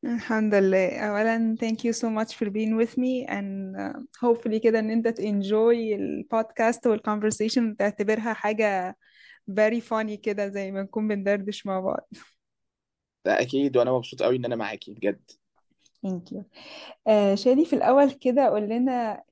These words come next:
Speaker 1: introduce yourself briefly، قول لنا مين شادي، بتعمل إيه، خريج إيه، بتشتغل إيه دلوقتي؟
Speaker 2: أوكي. آه، أنا اسمي شادي نادر. آه، أنا خريج،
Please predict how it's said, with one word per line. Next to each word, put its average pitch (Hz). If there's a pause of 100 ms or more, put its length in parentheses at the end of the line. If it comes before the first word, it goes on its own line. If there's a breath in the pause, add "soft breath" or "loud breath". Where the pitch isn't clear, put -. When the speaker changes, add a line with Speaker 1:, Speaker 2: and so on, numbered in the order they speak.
(360)
Speaker 1:
introduce 208
yourself 226
briefly، 220
قول 202
لنا 214
مين 208
شادي، 190
بتعمل 196
إيه، 196
خريج 190 (120)
إيه، 185
بتشتغل 190
إيه 196
دلوقتي؟ 180 (1000)
Speaker 2:
أوكي. 104 (360 loud breath)
آه، 117
أنا 123
اسمي 123
شادي 127
نادر. 131 (440 soft breath)
آه، 107
أنا 123
خريج، 131